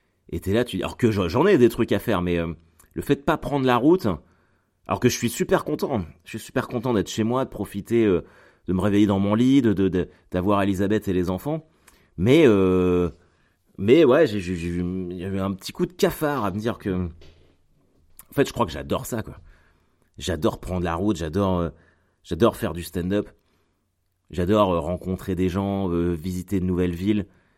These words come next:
C'est vraiment, euh, et je pense que c'est en vrai, c'est pour ça que ça me torture peut-être autant parfois, c'est que c'est très important pour moi.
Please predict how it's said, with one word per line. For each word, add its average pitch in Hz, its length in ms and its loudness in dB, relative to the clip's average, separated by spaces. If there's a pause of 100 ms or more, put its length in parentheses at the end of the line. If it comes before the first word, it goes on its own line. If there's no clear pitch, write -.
(120)
C'est - 200 -4
vraiment, 95 440 0
euh, 82 360 -4 (600)
et 85 40 -10
je - 80 -10
pense 117 140 0
que 110 80 -6
c'est 107 140 0
en 101 140 2
vrai, 117 160 4
c'est 104 160 -4
pour 87 200 -4
ça 131 160 2
que 85 320 -2 (500)
ça - 200 -4
me 76 40 -8
torture - 440 -4
peut-être 101 340 -4 (140)
autant 117 360 2
parfois, - 540 -6
c'est - 160 -14
que - 60 -16
c'est - 140 -10
très 117 360 -6
important 95 400 -8
pour 90 160 -10
moi. 113 200 -8